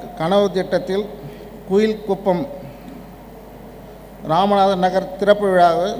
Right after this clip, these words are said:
சங்க உறுப்பினர்கள் கலந்து கொண்டோம். பதினஞ்சு எட்டு ரெண்டாயிரத்தி இருபத்தி மூன்று அன்று ஷேன்பாக்கம் பார்வையற்றோர் பள்ளியில் சு-,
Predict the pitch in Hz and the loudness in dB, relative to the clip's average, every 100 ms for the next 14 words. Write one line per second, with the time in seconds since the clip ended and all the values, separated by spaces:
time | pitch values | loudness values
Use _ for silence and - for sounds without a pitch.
0 | - 165 196 202 190 190 190 175 175 208 | -4 0 2 2 2 0 0 0 2 0
1 | 180 196 196 175 160 160 143 - - - | 4 6 6 4 2 2 0 -6 -14 -16
2 | - - - - - - - 170 202 208 | -16 -18 -18 -20 -20 -20 -4 0 2 2
3 | 190 196 190 196 180 143 - - - - | 2 0 -2 -2 -2 -4 -10 -18 -18 -20
4 | - - - - - - - - 165 175 | -20 -20 -20 -20 -20 -20 -20 -8 -2 2
5 | 202 196 185 190 190 180 180 170 202 - | 4 2 2 2 0 -2 0 -2 -2 0
6 | 185 208 196 185 180 175 190 208 202 190 | 2 6 4 4 0 4 6 8 6 4
7 | 190 180 175 175 185 185 208 - - | 4 4 4 2 2 2 0 -4 -12